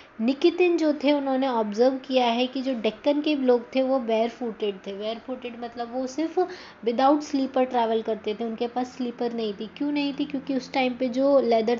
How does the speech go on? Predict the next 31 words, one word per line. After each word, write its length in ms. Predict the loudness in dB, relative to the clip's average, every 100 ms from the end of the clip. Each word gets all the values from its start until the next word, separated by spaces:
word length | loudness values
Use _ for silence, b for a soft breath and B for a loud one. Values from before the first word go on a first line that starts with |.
| -2
थी 60 |
उसकी 220 | -6 -6 -8
cost 400 | -4 -4 -4 -4
बहुत 260 | -4 -2
ज़्यादा 300 | -4 -4 -4
थी, 120 | -6
इसके 240 | -8 -8 -8
वजह 280 | -6 -6 -6
से 160 | -6
वो 120 | -6
barefooted 720 | -4 -2 -4 -6 -10 -8 -8 -8
travel 280 | -8 -6
करते 440 | -8 -12 -10 -8 -8
थे। 40 | -10 -20 B B B B B
उसके 200 | -2 4
अलावा 480 | 6 8 8 6 6
rice, 520 | 4 6 6 2 0
millet, 380 | 0 4 4 4 2
pulses 420 | 2 2 0 -4
जो 140 | 0 2
थे 140 | 4
वो 160 | 6 4
staple 520 | 2 -2 -2 0 -2
food 300 | -2 -2 2
हुआ 140 | 2
करते 340 | 0 -2 -2 -2
थे 60 | -2
common 420 | -2 -2 -4 -4
people 340 | -8 -8 -10
के। 160 | -4 -4
लोग, 320 | 0 -2